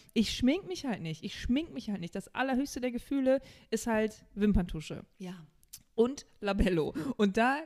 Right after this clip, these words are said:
Speaker 1: komme ich mir halt schon echt krass verwegen vor, so, ne?
Speaker 2: <laughs>
Speaker 1: So ist es halt.
Speaker 2: Ja.
Speaker 1: Ähm, so, also bin ich halt in diesen Maskenraum reingegangen und ich habe mich schon innerlich gewappnet, weil diesmal war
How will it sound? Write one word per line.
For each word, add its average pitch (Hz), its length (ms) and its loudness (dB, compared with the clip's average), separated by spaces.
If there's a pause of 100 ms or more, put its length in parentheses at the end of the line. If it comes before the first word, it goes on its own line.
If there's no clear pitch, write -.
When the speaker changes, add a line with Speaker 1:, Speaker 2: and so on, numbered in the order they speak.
Speaker 1:
komme 254 200 0
ich - 80 -2
mir 240 160 2
halt 220 140 -2
schon 226 260 -4
echt 220 240 -2
krass - 260 -6
verwegen 190 420 -2
vor, 170 320 -2
so, 170 240 -4
ne? 233 260 0
Speaker 2:
<laughs> - 40 -14 (1000)
Speaker 1:
So 247 200 2
ist 392 180 2
es 240 160 0
halt. 180 320 0
Speaker 2:
Ja. 214 140 4
Speaker 1:
Ähm, 208 200 2
so, 214 180 0 (180)
also 247 180 4
bin 277 120 2
ich 277 100 -6
halt 247 120 0
in 233 80 -4
diesen 208 200 0
Maskenraum 220 480 0
reingegangen 262 560 -2
und 202 80 -2
ich 233 100 -4
habe 233 140 -2
mich 233 100 -2
schon - 140 -6
innerlich 233 340 0
gewappnet, 202 640 -2
weil 202 80 4
diesmal 233 340 -2
war 214 300 0